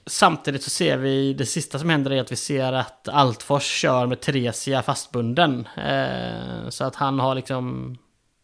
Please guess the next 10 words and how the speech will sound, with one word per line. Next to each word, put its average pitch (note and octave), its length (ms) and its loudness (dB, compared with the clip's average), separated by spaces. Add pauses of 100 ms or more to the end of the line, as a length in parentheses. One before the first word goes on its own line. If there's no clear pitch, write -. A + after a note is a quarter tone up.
(120)
tagit B2 360 0
henne. D#3 280 0 (1800)
Och F#3+ 100 2
då D#3 120 4
går D3 120 4
vi D#3 80 6
in C3 180 2
på C#3 120 0
avsnitt C3+ 240 2
åtta. E3+ 340 0